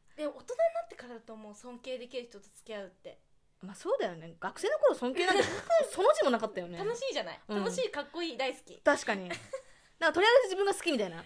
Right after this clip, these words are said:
Speaker 1: そうそうそうそう。
Speaker 2: 確かに、そうかもしれない。
Speaker 1: うん。尊敬はないよね、あんまり。
Speaker 2: 尊敬はないね。尊敬って、だって別にさ、学生の頃なんて向こうだって働いてるわけじゃないからさ。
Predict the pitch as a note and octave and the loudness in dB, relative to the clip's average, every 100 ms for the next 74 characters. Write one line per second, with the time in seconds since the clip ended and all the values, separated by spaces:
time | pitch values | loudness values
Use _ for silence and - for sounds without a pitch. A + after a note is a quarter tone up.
0 | - D4+ G#4+ G4 F#4+ F#4 F#4 D4 A#3 - | -14 -14 -10 -10 -8 -8 -6 -8 -10 -20
1 | _ _ A#3 G#3+ - F3+ - C#4 - A3 | _ _ -12 -10 -12 -10 -8 -6 -6 -8
2 | F#3 E3+ - - _ - _ - G4+ A4+ | -10 -12 -16 -20 _ -20 _ -14 -12 -6
3 | B4 B4 A#4+ A4 G4+ G#3 - D#4 A4+ - | -6 -6 -10 -10 -10 -12 -10 -6 -6 4
4 | C#5+ D5+ D5+ A#4+ C5+ G4+ F3 - - - | 8 10 8 2 0 -2 -4 -12 -18 -20
5 | - _ _ - - F4 A#4+ - - B4+ | -20 _ _ -20 -12 -10 -10 -14 0 6
6 | C5 B4 - A4 A4 B3 G#3+ D#4 G4+ F#4 | 6 6 4 4 2 0 -2 -2 0 2
7 | G3+ G3+ - - - _ - _ - - | 2 -2 -16 -20 -20 _ -20 _ -16 -8
8 | G3+ - A4 C#5+ D#5 A4 G3+ G3 G3 - | -8 -2 0 4 4 4 2 -4 -4 2
9 | G4 A#3 F#3 G3+ C4+ D4 D#4+ A#3+ G3 F3+ | 2 2 -2 0 2 2 2 0 -4 -6
10 | F3+ D#3+ | -10 -12